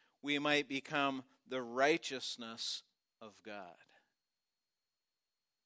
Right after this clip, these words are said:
He paid for our sin. See, you and I have no hope of being righteous.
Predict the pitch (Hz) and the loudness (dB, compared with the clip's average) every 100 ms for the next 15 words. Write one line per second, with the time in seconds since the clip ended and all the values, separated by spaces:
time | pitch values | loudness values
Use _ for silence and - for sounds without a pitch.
0 | _ _ _ _ _ _ _ _ _ _ | _ _ _ _ _ _ _ _ _ _
1 | - 143 147 135 - 135 123 113 107 - | -18 -10 -6 -8 -6 -2 -2 -2 -10 -16
2 | 110 101 107 101 95 92 85 _ _ _ | -16 -16 -16 -16 -18 -20 -20 _ _ _
3 | _ - 92 - _ _ _ _ _ _ | _ -16 -16 -18 _ _ _ _ _ _
4 | _ _ _ _ _ _ _ _ _ _ | _ _ _ _ _ _ _ _ _ _
5 | _ _ _ _ - - - - - 190 | _ _ _ _ -20 -20 -20 -10 -4 -2
6 | 170 190 233 226 190 190 202 233 220 - | 2 6 8 8 10 10 10 8 4 -6
7 | - 190 180 156 175 202 233 214 180 220 | 4 8 8 6 6 8 10 8 4 4
8 | 254 190 156 - 170 143 175 170 160 147 | 6 6 4 0 -2 4 4 4 4 6
9 | 160 156 - 107 - - | 8 6 0 -8 -6 -6